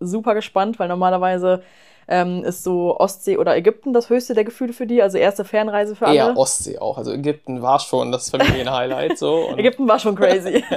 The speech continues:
Speaker 2: <laughs>
Speaker 1: Deswegen, wir sind sehr, sehr gespannt, äh, wie es da für die wird und, ähm, ja, freuen uns aber auch drauf, denen das mal so zu zeigen,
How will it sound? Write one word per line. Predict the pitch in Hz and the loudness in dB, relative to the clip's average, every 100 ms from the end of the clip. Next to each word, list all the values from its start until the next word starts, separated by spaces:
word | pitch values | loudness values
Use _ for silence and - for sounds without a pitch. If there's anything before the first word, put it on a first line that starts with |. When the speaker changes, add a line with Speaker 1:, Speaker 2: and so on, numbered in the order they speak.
| - 415 - 302 | 0 0 2 -2
Speaker 2:
<laughs> | - 262 - 587 571 466 247 | -2 -10 -6 -4 -2 0 0
Speaker 1:
Deswegen, | 208 208 233 | 4 4 6
wir | 247 | 6
sind | 254 247 | 6 4
sehr, | 202 185 220 233 | 2 4 6 6
sehr | 202 | 6
gespannt, | 214 - 185 202 185 | 2 -2 -2 0 2
äh, | 175 | 2
wie | 180 | 0
es | 185 | -6
da | 180 | -8
für | 180 | -10
die | 180 | -4
wird | 190 196 - | -2 -2 -4
und, | 175 175 185 | -6 -6 -6
ähm, | 165 165 170 | -6 -6 -4
ja, | 165 | -4
freuen | - 190 | 2 0
uns | 185 | 0
aber | 175 170 | -4 -4
auch | |
drauf, | 170 175 175 | 0 0 0
denen | 180 | -2
das | 175 | 0
mal | 180 | 0
so | 180 | 0
zu | 185 | -4
zeigen, | 185 214 202 202 | 0 4 4 2